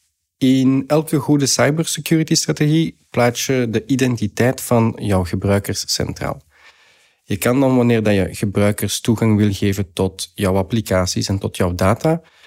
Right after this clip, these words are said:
eh, gebruik gaan maken van wat we noemen het Google-principe. Denk daarbij aan, je wilt toegang tot jouw e-mails, hè, van Google. Dan wordt er continu gekeken naar de context, zoals de plaats, eh, het type toestel,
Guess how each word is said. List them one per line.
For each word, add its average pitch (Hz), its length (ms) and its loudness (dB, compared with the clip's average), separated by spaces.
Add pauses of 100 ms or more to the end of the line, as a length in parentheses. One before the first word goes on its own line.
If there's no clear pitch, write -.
(140)
eh, 117 140 0
gebruik 123 500 0
gaan 131 140 0
maken 123 320 0
van 110 160 2
wat 104 140 0
we 104 120 0
noemen 104 320 2 (160)
het 104 200 -6
Google-principe. - 880 -6 (320)
Denk 117 260 2
daarbij 110 420 0
aan, 98 380 -4 (100)
je 101 120 -2
wilt 98 220 -2
toegang 110 380 0
tot 101 200 -6
jouw 87 360 -4 (260)
e-mails, 110 640 -2
hè, 113 200 -2
van - 240 -6
Google. 92 320 -2 (560)
Dan 127 600 2
wordt 131 300 0
er 123 120 -2
continu 151 420 2
gekeken 127 520 0
naar 107 320 2 (100)
de 92 160 -4
context, 113 600 -4
zoals 92 760 -2
de 123 180 -4
plaats, 101 720 0
eh, 90 340 -2
het 104 120 -4
type 127 280 -4
toestel, 104 760 0